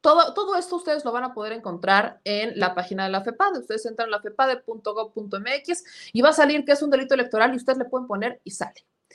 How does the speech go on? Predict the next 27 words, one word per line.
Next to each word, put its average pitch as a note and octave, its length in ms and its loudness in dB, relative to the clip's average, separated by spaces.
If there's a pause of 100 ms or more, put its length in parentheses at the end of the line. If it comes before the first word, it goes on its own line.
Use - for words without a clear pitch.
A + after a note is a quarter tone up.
(420)
Acá D4+ 260 2 (140)
dice, D#4+ 360 -8 (300)
y F#3+ 80 -12
justamente, B3 800 -6 (220)
y B3 100 4
esto C#4 140 6
es C#4+ 80 2
lo C4 100 6
que A#3+ 80 4
les G3 160 4
digo A#3 240 4
que G#3 80 -2
representa G3 540 -2
un A#3 80 -4
delito G3+ 240 -2
electoral. - 480 -6 (1400)
Quien D4+ 220 6
solicite, E4 720 2
promueva, D4 500 2
traslade, B3+ 480 0
subsidie, A#3+ 560 -6
gestione, A3+ 560 -4
contrate B3+ 760 2
o G#3 300 2
servicios C4 600 0
o G#3 100 0
bienes A3 500 -4